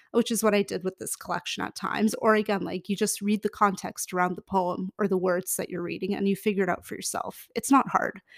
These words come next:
Um, so yeah, that's why I really, I just, I literally underlined and marked, like, dog-eared my page book. Um, I hate dog-earing my books, but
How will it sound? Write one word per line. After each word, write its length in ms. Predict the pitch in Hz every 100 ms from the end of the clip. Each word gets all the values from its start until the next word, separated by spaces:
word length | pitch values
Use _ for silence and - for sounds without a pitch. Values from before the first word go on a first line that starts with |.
| - - - -
Um, 360 | 220 220 220
so 160 | 202 214
yeah, 100 | 202
that's 400 | 202 - - - -
why 240 | 233 226
I 40 |
really, 440 | 214 185 185 185 180 277
I 140 | 214 208
just, 300 | 214 - -
I 80 | 226
literally 440 | 214 208 196 208
underlined 520 | - 185 190 175 180 196
and 140 | 175
marked, 400 | 170 180 - -
like, 200 | - 170
dog-eared 420 | 196 180 - 190 -
my 100 | -
page 380 | - - - -
book. 240 | - - -
Um, 260 | 185 180
I 80 | -
hate 240 | 180 208
dog-earing 440 | 208 185 202 190 190
my 120 | 180 -
books, 320 | 220 - -
but 220 | 185